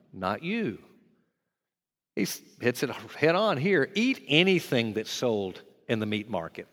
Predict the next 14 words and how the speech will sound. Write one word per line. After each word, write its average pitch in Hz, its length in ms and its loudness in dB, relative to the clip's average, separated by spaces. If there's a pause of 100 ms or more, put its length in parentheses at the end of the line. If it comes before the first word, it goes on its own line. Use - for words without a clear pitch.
and 226 200 2
without 208 320 4
asking 202 440 0
questions, - 800 -6 (160)
for - 80 -2
conscience 135 500 -4
sake. - 440 -4 (720)
For 160 140 6
the 156 260 2
earth 220 360 4
is 180 200 4
the 170 120 -2
Lord's 117 600 0 (720)
and 170 180 0